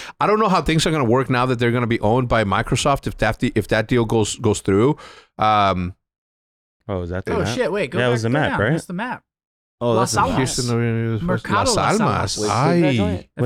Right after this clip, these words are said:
Speaker 3: it's
Speaker 2: Wait,
Speaker 3: anything like
Speaker 1: Is it
Speaker 3: Mercado,
Speaker 1: Mexico?
Speaker 3: y'all are in for a long year in
Speaker 2: Yeah.
Speaker 3: Warzone.
Speaker 2: Oh, it's
Speaker 3: Goodness.
Speaker 2: Mercado?
Speaker 4: Damn.
Speaker 3: That map was ass.
Speaker 1: Dude, look at all those. Look at all
Speaker 4: Is
Speaker 1: the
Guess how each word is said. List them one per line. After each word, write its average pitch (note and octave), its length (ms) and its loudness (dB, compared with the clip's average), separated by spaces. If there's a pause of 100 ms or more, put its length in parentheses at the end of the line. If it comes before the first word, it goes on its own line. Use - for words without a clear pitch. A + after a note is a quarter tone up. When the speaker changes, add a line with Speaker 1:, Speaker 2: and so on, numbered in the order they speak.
(100)
Speaker 3:
it's G2+ 80 2
Speaker 2:
Wait, C4+ 60 2
Speaker 3:
anything A#3 260 0
like G3+ 140 2
Speaker 1:
Is B2 100 2
it C#3 80 2
Speaker 3:
Mercado, - 240 2 (140)
Speaker 1:
Mexico? D#3+ 120 2
Speaker 3:
y'all D4+ 180 2
are G3 120 2
in E3 60 -2
for E3 140 -4
a C3+ 60 -2
long F#3 340 -2
year G3+ 200 -2
in D#3 80 -4
Speaker 2:
Yeah. E3+ 80 -6
Speaker 3:
Warzone. C3+ 460 -6 (340)
Speaker 2:
Oh, G2 120 2
it's F#2 120 2
Speaker 3:
Goodness. G2 240 -4
Speaker 2:
Mercado? A2+ 340 -2 (680)
Speaker 4:
Damn. B2+ 600 0
Speaker 3:
That D#2 120 -10
map E3+ 280 -10
was A#2 180 -10
ass. G3+ 240 -2
Speaker 1:
Dude, C3 200 2
look A#2+ 140 0
at D#3 60 0
all D3+ 120 2
those. C#3 200 0
Look C3+ 180 0
at G3 60 2
all F#3+ 80 4
Speaker 4:
Is F#3 60 2
Speaker 1:
the E3+ 80 2